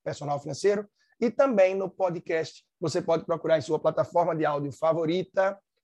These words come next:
Basta procurar por Leandro Trajano, tem mais de quinhentos episódios. Várias pílulas de um minuto, dois minutos, alguns mais longos, outros num tempo similar a esse, enfim, muito conteúdo pra que você possa disparar e de forma gratuita. Mas, claro, se você quer chegar um pouco mais próximo,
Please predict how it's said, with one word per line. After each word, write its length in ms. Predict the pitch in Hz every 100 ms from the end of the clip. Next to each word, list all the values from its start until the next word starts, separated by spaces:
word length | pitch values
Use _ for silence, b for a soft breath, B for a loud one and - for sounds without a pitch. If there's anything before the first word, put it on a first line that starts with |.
| _ _
Basta 280 | 143 160 156
procurar 360 | 160 156 147 143
por 140 | 147
Leandro 360 | 147 180 202 196
Trajano, 380 | 185 151 165
tem 120 | 156 160
mais 220 | 165 151
de 100 | 156
quinhentos 680 | - 208 190 190 165 180 156
episódios. 540 | 160 135 143 131 - _ _
Várias 320 | 147 170 180
pílulas 540 | - - 220 202 180 143
de 80 | 160
um 60 |
minuto, 380 | 156 151 185 156
dois 200 | 151 147
minutos, 380 | 139 160 175 - _ _ -
alguns 380 | 170 160 196
mais 240 | 160 151 139
longos, 500 | 170 185 160 160 143
outros 460 | 202 196 160 147
num 120 | 156 147
tempo 200 | 160 -
similar 380 | 151 147 147
a 60 | 143
esse, 200 | 180 165
enfim, 220 | 185 -
muito 400 | 135 147 185 180
conteúdo 560 | 180 180 190 165 156 143
pra 140 | 147
que 60 | 151
você 200 | 156 156
possa 380 | - 156 - 160
disparar 800 | 139 175 226 - 117 90 160 - _ _
e 80 | 302
de 100 | 262
forma 240 | - 196
gratuita. 500 | 202 214 214 151 131
Mas, 140 | 147 156
claro, 320 | 117 104 - _ _
se 60 |
você 180 | 214 202
quer 120 | 202
chegar 200 | - -
um 100 | 175
pouco 260 | 185 - -
mais 120 | 208
próximo, 480 | - 202 175 156